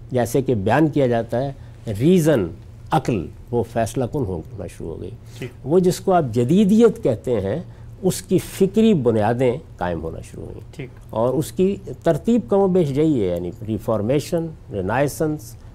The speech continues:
Speaker 1: سائنٹیفک ریولوشن، اسی طرح پھر انڈسٹریل ریولوشن، یعنی اس کے نتیجے میں وہ نئی دنیا سائنس کی پیدا ہوئی، نئی ایجادات ہونا شروع ہو گئیں، اور اس طرح جو پرانا جاگیردارانہ تمدن تھا اور جس میں بہرحال زمین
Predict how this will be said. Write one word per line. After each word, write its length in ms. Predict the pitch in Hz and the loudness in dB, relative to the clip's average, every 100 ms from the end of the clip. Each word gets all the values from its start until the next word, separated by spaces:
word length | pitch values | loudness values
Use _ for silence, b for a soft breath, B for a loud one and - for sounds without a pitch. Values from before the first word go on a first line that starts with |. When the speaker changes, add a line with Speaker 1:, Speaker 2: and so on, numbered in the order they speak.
| - | -18
Speaker 1:
سائنٹیفک 920 | - 110 135 139 143 180 - - - 131 131 - 117 | -8 -2 0 0 -2 -2 -4 -8 -8 -4 -4 -4 -4
ریولوشن، 640 | 123 139 147 135 160 156 156 | -2 0 0 0 0 -2 -4
اسی 220 | 127 156 | -2 -2
طرح 240 | 135 120 104 | 0 0 -2
پھر 160 | - - | -4 -8
انڈسٹریل 440 | 98 110 - 165 | -6 -6 -2 -2
ریولوشن، 400 | 156 160 156 185 208 B B B | 0 0 0 -2 -6 B B B
یعنی 200 | 139 151 | -2 0
اس 180 | 190 - | 2 0
کے 120 | - | 4
نتیجے 480 | 190 120 151 170 339 | 4 4 2 6 8
میں 240 | 185 120 190 - B B | 6 4 0 -4 B B
وہ 100 | 110 | -8
نئی 300 | 92 131 220 | 0 2 4
دنیا 380 | 160 143 156 170 | 2 2 2 0
سائنس 360 | - 123 131 | 0 0 0
کی 100 | - | -2
پیدا 380 | 156 87 101 196 | -4 -2 0 4
ہوئی، 260 | 202 123 90 B B - | 4 4 0 B B -2
نئی 200 | 101 160 | 2 4
ایجادات 560 | 151 120 98 98 123 | 4 4 2 2 0
ہونا 180 | 131 156 | 0 0
شروع 240 | 143 185 165 | 2 4 4
ہو 140 | 151 | 4
گئیں، 180 | 127 98 - B B | 2 0 -6 B B
اور 200 | 110 131 | 0 0
اس 160 | - | 0
طرح 220 | - 143 135 | 0 0 2
جو 120 | 120 | 0
پرانا 460 | 117 113 127 147 | -2 -2 0 0
جاگیردارانہ 840 | 135 110 101 101 98 98 120 139 156 147 - | 0 0 -2 -2 -4 -2 0 2 2 0 -2
تمدن 440 | 101 104 180 220 | -4 2 4 4
تھا 220 | 123 92 - B B | 2 -2 -4 B B
اور 160 | - 110 | -4 -2
جس 260 | 117 135 156 | -2 -2 0
میں 120 | 131 | 0
بہرحال 380 | 92 95 127 107 | 0 0 0 0
زمین 400 | 98 113 151 | -2 2 2